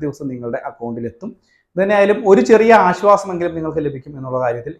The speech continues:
യാതൊരു സംശയം വേണ്ട. പക്ഷേ പെൻഷൻ തുക ഇങ്ങനെയിട്ട് ഈ രീതിയിൽ ജനങ്ങളെ ബുദ്ധിമുട്ടിപ്പിക്കുന്നത്, ജനങ്ങളെ പരമാവധി സാധാരണക്കാരനെ ഈ ഒരു രീതിയിൽ ബുദ്ധിമുട്ടിപ്പിക്കുന്നത് വളരെ വലിയ ഒരു തെറ്റ് തന്നെയാണ്.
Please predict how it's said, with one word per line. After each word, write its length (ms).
യാതൊരു 180
സംശയം 300
വേണ്ട. 120
പക്ഷേ 280
പെൻഷൻ 340
തുക 420
ഇങ്ങനെയിട്ട് 560
ഈ 220
രീതിയിൽ 500
ജനങ്ങളെ 380
ബുദ്ധിമുട്ടിപ്പിക്കുന്നത്, 960
ജനങ്ങളെ 320
പരമാവധി 840
സാധാരണക്കാരനെ 880
ഈ 260
ഒരു 120
രീതിയിൽ 460
ബുദ്ധിമുട്ടിപ്പിക്കുന്നത് 800
വളരെ 340
വലിയ 400
ഒരു 180
തെറ്റ് 320
തന്നെയാണ്. 320